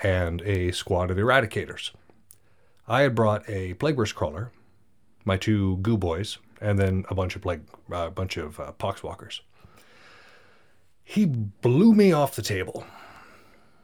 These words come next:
I mean, he had a great strategy. He put some amazing things in his, in his army. He had some fantastic synergy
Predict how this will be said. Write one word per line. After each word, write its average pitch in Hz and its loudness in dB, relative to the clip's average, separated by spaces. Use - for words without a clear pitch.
I 127 0
mean, 127 0
he 160 6
had 156 4
a 131 4
great 117 2
strategy. 90 0
He 104 0
put 104 -2
some 98 -2
amazing 107 2
things 98 0
in 92 0
his, 90 -4
in 92 -4
his 90 -6
army. 90 -4
He 90 -6
had 85 -6
some 80 -10
fantastic 95 -6
synergy 123 -2